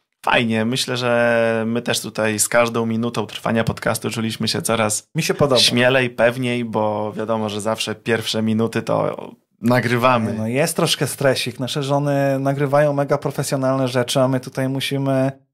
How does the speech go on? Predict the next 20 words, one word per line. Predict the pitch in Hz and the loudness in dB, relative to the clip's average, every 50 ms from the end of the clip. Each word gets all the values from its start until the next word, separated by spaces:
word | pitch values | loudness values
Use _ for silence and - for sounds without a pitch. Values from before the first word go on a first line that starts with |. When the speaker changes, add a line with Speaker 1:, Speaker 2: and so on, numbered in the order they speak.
| _ _ _ | _ _ _
Speaker 2:
w | - | -12
Speaker 1:
Dokładnie. | - 107 110 107 | 0 2 4 4
Speaker 2:
pewien | 110 139 127 | 4 2 2
sposób | 107 110 110 107 104 - - | 2 2 0 0 0 -4 -6
jakoś, | 135 - - 139 131 131 - - - - - | -6 -2 0 0 0 0 -2 -6 -6 -6 -6
y, | 147 135 127 131 131 131 - - 117 | -6 -6 -4 -4 -4 -6 -8 -12 -8
nadążać | - 127 127 117 127 139 165 175 165 160 143 127 | -2 0 2 4 4 4 4 4 4 2 2 2
za | 139 | 0
porzo-, | - - 139 123 131 123 123 127 143 | 0 0 0 0 2 0 0 -2 -2
za, | 127 127 139 139 131 - | 0 2 2 4 2 2
za | 131 135 135 | 0 -2 -2
poziomem. | - 143 135 127 131 113 113 107 107 107 | 0 -2 -2 0 -2 -2 -4 -6 -10 -12
Także | - 113 120 | -8 -4 -4
Speaker 1:
Już | 117 110 | -2 2
na | 127 123 | 2 2
początku | 117 120 120 117 127 127 123 117 - 127 | 2 2 2 2 2 2 0 0 -2 -2
zestresowały | 113 117 113 - 123 117 110 - 113 113 117 117 117 117 | 0 0 0 0 0 2 2 2 4 4 4 4 4 4
nas | 117 113 113 - | 0 0 -2 -2
z | |
czołówką, | - - 113 110 113 113 - - 120 123 127 131 156 | -2 -2 -2 -2 -2 -4 -4 -2 0 2 2 2 0